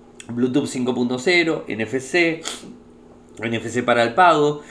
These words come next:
bueno, giroscopios, sensores de todos los que se les ocurra, y está todo incluido en el teléfono.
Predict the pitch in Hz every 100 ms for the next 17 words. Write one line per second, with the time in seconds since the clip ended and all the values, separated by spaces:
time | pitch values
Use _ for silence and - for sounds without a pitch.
0 | - - 139 113 110 104 - 120 113 110
1 | 107 107 98 95 127 113 98 92 90 113
2 | 101 - 95 98 98 135 143 226 208 208
3 | - 110 - 131 127 - 156 156 147 147
4 | 120 107 104 113 120 117 107 101 95 95
5 | 82 - 82 78